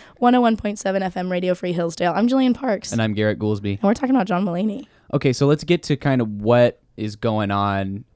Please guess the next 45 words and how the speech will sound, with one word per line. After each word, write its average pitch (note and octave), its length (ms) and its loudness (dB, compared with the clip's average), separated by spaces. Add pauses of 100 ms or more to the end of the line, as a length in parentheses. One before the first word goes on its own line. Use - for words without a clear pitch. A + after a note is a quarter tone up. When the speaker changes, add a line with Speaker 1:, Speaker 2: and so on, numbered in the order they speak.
(260)
Speaker 2:
sort G2 200 -6
of F#2+ 100 -6
in F#2+ 200 -6
John's G2 340 -8
world. C2+ 320 -12
We're A2+ 140 -2
gonna A2+ 120 -2
back A#2 240 -2
up A#2+ 220 -4
to A2 440 -4
when C3 520 -2
this B2 160 -6
problem A#2 380 -6
started D3 360 -2
for E3 120 -4
him. F#3 260 -6 (500)
He - 160 -6
started G#3 340 0
drinking A#2+ 340 0
when A2 120 0
he A2+ 120 -2
was G2+ 180 -4
thirteen G2 720 -4
years F#2+ 300 -8
old. G#2 380 -12 (100)
Speaker 1:
What? F3+ 500 -8
Speaker 2:
Uh, G2+ 360 0 (100)
Speaker 1:
Is - 80 -6
Speaker 2:
and A#2 60 4
Speaker 1:
that - 100 6
in E4+ 80 2
a G#4+ 60 -14
comedy G#3 360 0
bit, C#4+ 220 -2
or G#3+ 80 0
is G3 60 0
that G3 100 0
just, - 160 -12
like, F3 200 -4
a A3+ 80 0
Speaker 2:
No. - 340 -4
Speaker 1:
Okay. F#3+ 200 2
Speaker 2:
That's, - 360 -2 (480)
he, C3+ 560 -2
he D3 320 -8